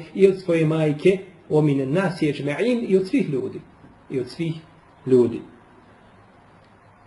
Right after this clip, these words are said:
Pa kaže: „Pa sam rekao: Amin.” Pa je rekao Džibril: „I neka je daleko onaj ko dočeka Ramazan,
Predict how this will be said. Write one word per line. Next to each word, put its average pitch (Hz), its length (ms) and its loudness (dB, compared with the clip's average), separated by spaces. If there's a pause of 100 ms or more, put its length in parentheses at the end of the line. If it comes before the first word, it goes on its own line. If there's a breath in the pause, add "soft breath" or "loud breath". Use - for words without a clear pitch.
(1080)
Pa 180 100 0
kaže: 196 360 4
„Pa 170 80 0
sam 185 180 2
rekao: 214 420 4
Amin.” 175 520 6 (500)
Pa 156 100 4
je 165 60 8
rekao 220 340 6
Džibril: 220 380 2 (1600)
„I 180 60 0
neka 180 220 4
je 180 100 6
daleko 214 340 4
onaj 208 240 4
ko 190 100 4
dočeka 190 400 2
Ramazan, 180 640 2